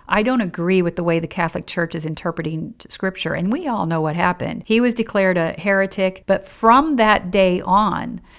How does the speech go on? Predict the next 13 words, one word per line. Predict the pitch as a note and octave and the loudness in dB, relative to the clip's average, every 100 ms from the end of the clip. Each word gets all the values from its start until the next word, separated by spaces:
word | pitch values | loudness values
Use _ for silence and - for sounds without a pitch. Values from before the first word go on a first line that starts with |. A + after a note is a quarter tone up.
| - | -18
Protestantism | - A3+ A3 B3 A3 F#3+ F3 F3 | 0 4 4 2 0 0 -2 -2
was | E3 D#3+ | -4 -6
born. | - F3 F3 D3 - F#3 - | -4 0 0 -2 -6 -12 -6
And | F#3 F#3 | -2 -2
because | F#3+ - A3+ C4+ | -2 2 2 4
of | F#3+ | 2
that, | F3 F3 F3+ | 2 0 0
we | F#3 F#3 | 0 0
now | F3 F3 | 2 2
have | F3 F3 E3 - | 0 -2 -2 -6
the | F3+ | -12
Protestant | - F3 F3 - F3+ E3 | -2 0 0 -4 -4 -4
denominations | E3 D#3+ D#3 D#3+ F3+ - F3 D#3+ D3+ | -4 -4 -4 -4 -4 -6 -8 -6 -10